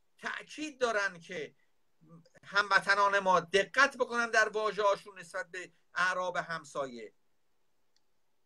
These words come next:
چون اونها بیشتر از هر کسی تحت مدیریت این مافیای، اه، رسانه‌ای جهانی هستند.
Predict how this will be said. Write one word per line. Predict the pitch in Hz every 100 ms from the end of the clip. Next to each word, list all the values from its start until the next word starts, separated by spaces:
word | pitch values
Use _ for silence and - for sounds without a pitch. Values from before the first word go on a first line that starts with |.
| _ _ _ _ _
چون | - 262 254 _
اونها | 208 214 190 170 254 269 208 190 _ _ _ _ _ _ _ _ _ _ -
بیشتر | 175 214 196 165 214
از | 214 202
هر | - 233 285 262
کسی | - 254 240 240 208
تحت | 226 214 -
مدیریت | 214 196 202 196 190 202 196 208
این | 208 202
مافیای، | 185 180 170 185 180 175 170 165 _ _ _ -
اه، | 156 160 143 151
رسانه‌ای | 170 170 165 156 147 143
جهانی | 139 135 127 120
هستند. | 113 101 - 95 80